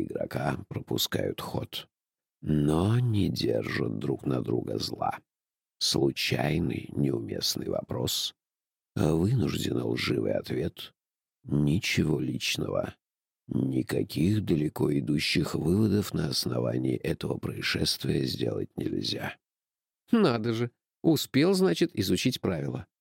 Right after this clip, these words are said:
«Что за злик и злак?» — оживился Джуфин. «Просто чарухская игра», —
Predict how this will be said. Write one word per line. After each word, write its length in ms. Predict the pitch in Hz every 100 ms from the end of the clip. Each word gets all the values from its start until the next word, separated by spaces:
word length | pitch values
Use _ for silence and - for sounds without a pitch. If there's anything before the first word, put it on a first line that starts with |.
| _ _ _ _ _
«Что 320 | - - 123 117
за 160 | 120
злик 320 | 107 123 113
и 40 | 120
злак?» — 440 | 110 107 95 - _ _ -
оживился 460 | 107 113 104 107
Джуфин. 440 | 101 95 - - - _ _ _ _ -
«Просто 420 | 220 247 - 240
чарухская 680 | - 185 202 - - 170 165
игра», — 420 | - 135 107 107